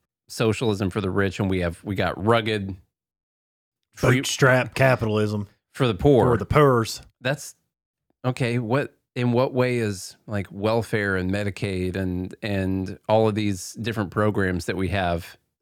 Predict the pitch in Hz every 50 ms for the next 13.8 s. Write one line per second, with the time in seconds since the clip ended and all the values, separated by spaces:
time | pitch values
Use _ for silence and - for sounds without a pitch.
0 | _ - - 101 101 90 - - - - 95 95 107 113 120 120 110 113 110 104
1 | 98 95 - _ _ _ _ _ - 123 123 113 117 107 113 120 117 104 113 104
2 | 104 104 101 - - - - 113 113 107 104 107 107 104 - 110 101 - - 117
3 | 107 104 - - 107 101 98 92 98 90 87 - 113 95 90 85 - - 107 101
4 | 90 78 78 - - - - 123 123 127 139 135 127 123 120 127 127 120 104 110
5 | 107 107 120 123 107 - 127 117 110 113 107 117 117 127 131 135 135 - - -
6 | _ _ _ _ _ _ _ _ _ _ _ _ _ _ _ _ _ _ _ _
7 | _ - 120 123 127 131 139 135 123 117 127 135 131 127 123 113 - 131 127 123
8 | 120 104 135 127 - - - 135 127 127 131 - 143 131 127 139 147 151 139 120
9 | 110 120 135 143 135 127 123 135 156 147 131 117 110 - - 147 135 135 135 131
10 | 131 123 127 - - 127 135 139 139 131 117 - 135 127 123 123 117 - - 110
11 | 110 123 131 131 131 123 117 117 123 127 127 123 110 - - _ _ _ _ _
12 | - - - - 110 104 - 156 202 226 196 175 190 196 220 - - - 165 180
13 | 196 214 233 180 175 190 214 214 202 - 165 127 - 90 76 -